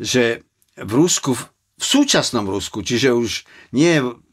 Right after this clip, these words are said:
menšom, ako bol niekedy Sovietsky zväz, že v súčasnom Rusku je v zemi tridsaťsedem percent svetových zásob surovín. Rusi sú schopní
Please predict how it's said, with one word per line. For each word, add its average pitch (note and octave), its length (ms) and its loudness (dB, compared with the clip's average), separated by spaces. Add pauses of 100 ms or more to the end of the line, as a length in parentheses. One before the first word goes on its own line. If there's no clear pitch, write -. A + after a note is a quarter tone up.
(500)
menšom, D3+ 480 2
ako B2+ 160 0
bol A#2+ 240 0
niekedy A#2 320 -4
Sovietsky A#2 400 -4
zväz, A#2 400 -2 (720)
že A2+ 160 -2
v A2+ 80 -2
súčasnom F3 480 0
Rusku E3+ 560 0 (800)
je B2+ 400 2
v G#2 320 -2
zemi C#3+ 560 0 (560)
tridsaťsedem F3 720 2
percent D#3+ 640 2
svetových E3 800 2
zásob C#3 480 0
surovín. F2 640 -2 (560)
Rusi F3+ 640 2
sú C#3+ 240 0
schopní D#3 640 0